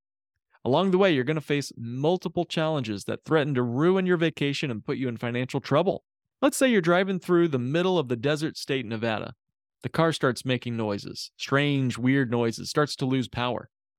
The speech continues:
You pull over at the nearest gas station, you call a mechanic. He tells you that the transmission is damaged, probably gonna need to be replaced. He gives you a quote of four thousand dollars, and it's gonna take at least three days to get it fixed. You're shocked.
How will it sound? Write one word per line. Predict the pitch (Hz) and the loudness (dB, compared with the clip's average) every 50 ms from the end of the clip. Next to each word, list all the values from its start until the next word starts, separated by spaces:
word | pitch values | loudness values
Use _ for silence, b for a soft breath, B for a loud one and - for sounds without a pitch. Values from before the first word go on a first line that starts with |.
| _ _ _ | _ _ _
You | 127 123 | -6 -4
pull | - - 151 147 139 | 0 0 2 2 2
over | 143 139 135 143 | 2 2 2 0
at | 131 - | 0 0
the | - 127 | 0 -2
nearest | 127 135 131 120 - | 0 0 -2 -2 0
gas | - 120 127 123 - | 0 0 0 -2 -2
station, | - 131 120 113 - - 123 110 110 | -2 -2 -2 -2 -2 -6 -6 -6 -6
you | 107 | -8
call | - - 120 123 123 | -4 -2 -2 -2 -2
a | |
mechanic. | 117 110 - - 120 120 117 90 - - _ _ _ _ _ _ _ _ _ _ _ _ _ | -2 -6 -6 -4 -4 -2 -2 -4 -8 -12 _ _ _ _ _ _ _ _ _ _ _ _ _
He | 165 | -4
tells | 156 - 180 180 180 160 | 2 4 4 4 4 2
you | 180 156 | 2 0
that | 139 135 - | 0 -2 -2
the | - 123 | -4 -6
transmission | - - 143 135 127 110 123 135 165 180 - - 175 156 | -4 -2 -2 -2 -2 -2 -2 -2 0 0 -2 -4 -4 -4
is | 131 113 | -4 -4
damaged, | 107 123 127 135 147 151 151 151 139 131 - - _ _ _ | -2 0 0 0 2 0 -2 -2 -2 -6 -10 -12 _ _ _
probably | - - 160 - 226 220 220 214 | -6 -4 -4 -4 -2 0 0 2
gonna | 180 190 180 175 | 2 2 2 2
need | 170 165 165 160 | 2 0 0 -2
to | 156 | 0
be | 139 147 139 | 0 0 0
replaced. | 123 101 - - - 131 139 151 156 - - - - _ _ _ _ _ _ | 0 -2 -4 -2 0 0 0 0 -2 -6 -8 -14 -16 _ _ _ _ _ _
He | - 131 127 | -6 -4 2
gives | 143 156 139 143 | 2 2 4 4
you | 147 131 | 2 2
a | 113 | 2
quote | - - - 139 139 147 139 | 0 0 0 2 2 2 2
of | 123 - | 0 -2
four | - _ 139 143 147 147 | -4 _ -4 -2 -2 -4
thousand | - _ _ 123 123 135 147 160 156 127 131 135 127 123 117 | -6 _ _ -6 -4 -2 -2 -2 -2 -2 -2 -4 -4 -2 -2
dollars, | 120 127 135 135 110 95 95 107 127 - - - _ _ _ _ _ _ _ _ - | -2 0 0 0 -2 -2 -4 -6 -8 -10 -14 -14 _ _ _ _ _ _ _ _ -6
and | 127 131 | -4 -4
it's | - | 0
gonna | - 151 139 131 | 0 0 0 2
take | - 151 143 - | 2 0 0 0
at | 131 - | -2 0
least | 135 143 139 131 - - _ | 0 0 0 -2 -4 -8 _
three | 131 127 131 143 151 160 160 156 | -2 -2 0 0 0 0 0 -2
days | 147 120 110 131 127 143 165 160 135 117 113 117 123 123 | -4 -2 0 0 2 2 2 2 2 2 2 0 -2 -2
to | - - 127 | -4 -6 -4
get | 117 127 | -2 -2
it | 120 - | -4 -4
fixed. | - 160 165 151 - - - - - - _ _ _ _ _ _ _ _ _ _ _ _ _ _ _ | -4 -4 -4 -4 -4 -8 -14 -14 -16 -20 _ _ _ _ _ _ _ _ _ _ _ _ _ _ _
You're | - 135 131 | -2 -2 0
shocked. | - - 175 180 196 180 - - - - - | 0 2 2 2 2 2 -2 -6 -10 -14 -16